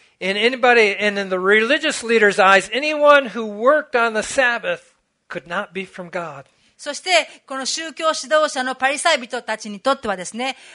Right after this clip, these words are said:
Speaker 2: 安息日に何か仕事をする人、何かをする人はですね、仕事をする人は神から出たのではないと言っていたんですね。
Speaker 1: But the,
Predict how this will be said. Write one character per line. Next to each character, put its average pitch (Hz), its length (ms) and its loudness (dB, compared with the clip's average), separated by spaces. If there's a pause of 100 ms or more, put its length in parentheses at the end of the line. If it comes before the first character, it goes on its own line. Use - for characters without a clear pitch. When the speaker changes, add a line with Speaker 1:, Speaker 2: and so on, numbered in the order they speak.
(140)
Speaker 2:
安 339 320 4
息 370 500 -6
日 254 360 -6
に 285 360 -6 (280)
何 277 240 -4
か 240 100 -4
仕 - 160 -10
事 330 240 -2
を 311 60 0
す - 100 -12
る 285 80 -10
人、 262 140 -12
何 349 180 0
か 294 100 2
を 269 60 0
す 269 100 -6
る 277 120 -4
人 269 180 -6
は 247 80 0
で 202 100 -6
す - 80 -14
ね、 247 60 -10
仕 262 100 -12
事 339 200 -2
を 339 40 2
す - 120 -12
る 311 120 -8
人 285 300 -4
は 247 340 8 (420)
神 359 280 -2
か 269 120 2
ら 233 120 2
出 262 120 -8
た 277 120 -2
の 240 100 -4
で 208 100 -10
は 190 160 -8
な 247 180 2
い 349 100 2
と - 80 -8
言 214 120 -10
っ - 20 -20
て - 140 -10
い 220 60 -8
た 208 140 -6
ん 180 60 -14
で 151 80 -20
す - 80 -20
ね。 214 200 -14 (360)
Speaker 1:
But 202 420 4 (160)
the, 196 320 2